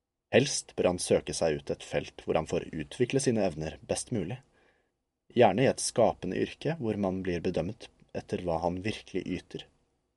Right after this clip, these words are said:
Jeg tenker særlig på yrker innen kunst og kulturlivet. Den homofile bør helst sky det merkantile arbeidsliv. Kontoratmosfæren som stinker av spissborgerligheter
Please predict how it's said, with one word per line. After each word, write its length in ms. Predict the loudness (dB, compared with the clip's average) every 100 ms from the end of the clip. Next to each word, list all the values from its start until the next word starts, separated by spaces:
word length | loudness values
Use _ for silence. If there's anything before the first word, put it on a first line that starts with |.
| 0
Jeg 80 | 2
tenker 240 | 2 0
særlig 300 | 2 2 2
på 80 | 0 0
yrker 260 | -2 -4
innen 300 | -2 -2 -4 -6
kunst 480 | -4 -4 -4 -8
og 80 | -6 -6
kulturlivet. 640 | -6 -6 -6 -4 -4 -4 -8 _ _ _ _ _ _ _ 4
Den 160 | 6 6
homofile 520 | 6 4 4 2 4
bør 160 | 2 2
helst 320 | 0 -4 -2
sky 380 | -2 0 0 0
det 140 | 0 0
merkantile 720 | -2 -4 -2 -4 -2 -4 0 2
arbeidsliv. 480 | 2 0 -4 -10 -12 _ _ _ _ _ _ _ _ _ -4
Kontoratmosfæren 1040 | -2 0 2 2 0 -4 -4 0 0 0
som 200 | -2 -4 -4
stinker 560 | -2 0 0 0 2
av 100 | 2
spissborgerligheter 1040 | 0 -2 -2 0 0 0 0 0 0 -4